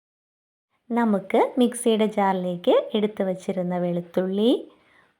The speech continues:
ഉപ്പ്, പഞ്ചസാര എന്നിവയിട്ട് മിക്സിയുടെ ജാർ ഒന്ന് അടച്ചു കൊടുക്കാം.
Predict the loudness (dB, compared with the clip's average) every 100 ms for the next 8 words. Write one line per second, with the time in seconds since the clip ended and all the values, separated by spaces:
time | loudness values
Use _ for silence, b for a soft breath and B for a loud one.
0 | -8 -6 -6 -10 _ 2 6 4 2 -8
1 | _ _ _ _ _ _ _ _ _ -4
2 | 0 0 -2 -2 0 0 0 2 2 -2
3 | -8 _ _ _ _ _ _ _ -4 0
4 | 4 4 4 0 -2 -2 0 0 0 -4
5 | -4 -4 -6 -4 -4 -2 0 0 0 -2
6 | -2 -4 -4 -2 0 0 -2 -4 -2 -4
7 | -4 2 2